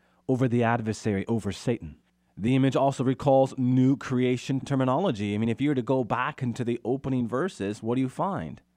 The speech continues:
That the first creation arose out of the waters of chaos. Chaos. It also evokes Noah's covenant with God, in which Noah is made to be a new Adam.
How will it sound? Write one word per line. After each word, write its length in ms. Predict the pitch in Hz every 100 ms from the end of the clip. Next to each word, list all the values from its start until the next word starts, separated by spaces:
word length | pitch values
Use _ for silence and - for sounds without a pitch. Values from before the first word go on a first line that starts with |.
| _ _ _ _
That 100 | 120
the 100 | 139
first 340 | - 151 156 -
creation 500 | 143 147 160 165 143
arose 460 | 131 139 160 160
out 260 | 127 143 143
of 100 | 117
the 100 | 117
waters 680 | 101 131 175 185 185 185 -
of 240 | 104 104 - - _
chaos. 1080 | - - 233 240 - 190 143 - - - - _ _ _ _ _
Chaos. 840 | - 214 226 131 85 - - - - _ _ _
It 120 | 113 139
also 260 | 190 196
evokes 380 | 175 156 165 -
Noah's 420 | 156 170 202 165
covenant 340 | - - 175 156
with 180 | 170
God, 280 | - 156 180
in 60 | 160
which 160 | 151
Noah 240 | 135 147 160
is 100 | 131
made 300 | 143 156 147 - _
to 100 | -
be 240 | 139 160 160
a 140 | 175
new 340 | 175 196 240
Adam. 400 | 117 98 90 90